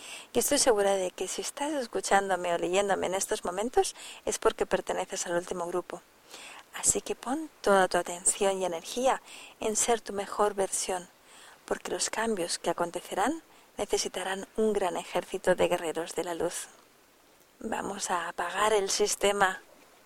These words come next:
Bienvenida a tu verdadera esencia.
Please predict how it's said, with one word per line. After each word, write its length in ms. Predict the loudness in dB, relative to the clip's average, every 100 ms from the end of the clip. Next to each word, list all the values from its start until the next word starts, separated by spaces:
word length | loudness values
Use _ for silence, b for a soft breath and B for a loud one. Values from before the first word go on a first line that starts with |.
| -20 -20 -20 -20 -20 -20 -20 -20 -20 -20 -20 -20 -20 -20 -20 -20 _ -20 _ -20 -20 -20 -20 -20 -20 -20 -20 -20 -20 _ B B B B -2
Bienvenida 480 | 2 2 2 2 2
a 40 |
tu 120 | 0
verdadera 500 | 0 2 2 0 -2
esencia. 540 | -6 -4 -4 -6 -12